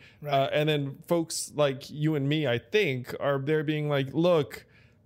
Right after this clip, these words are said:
Speaker 2: yeah, like, things aren't great, but we're gonna try and make them better as quickly as possible." Like,
Speaker 1: Right.
Speaker 2: we're, you know, we're, we're,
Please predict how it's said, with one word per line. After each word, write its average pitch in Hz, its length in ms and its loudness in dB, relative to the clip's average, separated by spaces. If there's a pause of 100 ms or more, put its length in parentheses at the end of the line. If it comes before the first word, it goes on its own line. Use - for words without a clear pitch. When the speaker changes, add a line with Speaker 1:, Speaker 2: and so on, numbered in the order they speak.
(140)
Speaker 2:
yeah, 165 460 4
like, 131 260 2
things 170 220 2
aren't 160 220 0
great, 156 280 0
but 139 100 0
we're 139 180 -2
gonna 147 240 0
try 156 260 2
and 151 100 2
make 147 200 0
them 139 140 -2
better 147 220 2
as 139 120 -4
quickly 147 220 -8
as 123 100 -4
possible." 139 500 0
Like, 117 120 4
Speaker 1:
Right. 127 80 2
Speaker 2:
we're, 131 80 0
you 135 100 -2
know, 135 100 0
we're, 139 220 0
we're, 135 400 -2